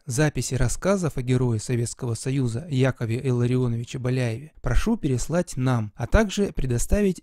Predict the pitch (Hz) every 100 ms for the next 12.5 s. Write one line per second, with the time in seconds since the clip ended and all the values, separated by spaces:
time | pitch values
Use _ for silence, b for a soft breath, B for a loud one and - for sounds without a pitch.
0 | - 135 143 175 147 139 135 127 - 147
1 | 143 - 120 - 123 127 117 123 - 127
2 | 120 117 185 220 156 - 127 135 165 156
3 | 147 143 147 151 147 131 127 135 139 143
4 | 127 - 131 123 113 - 123 175 175 170
5 | - 135 127 113 - 127 135 - _ _
6 | _ _ _ _ - 127 139 - 170 135
7 | - 131 135 135 131 113 107 - 185 135
8 | 131 117 131 117 135 123 - 131 - 139
9 | 139 127 - 113 - 117 113 - 120 185
10 | 208 170 - - 131 135 135 143 - -
11 | 135 - 135 - 135 - 185 - 135 113
12 | - 185 180 175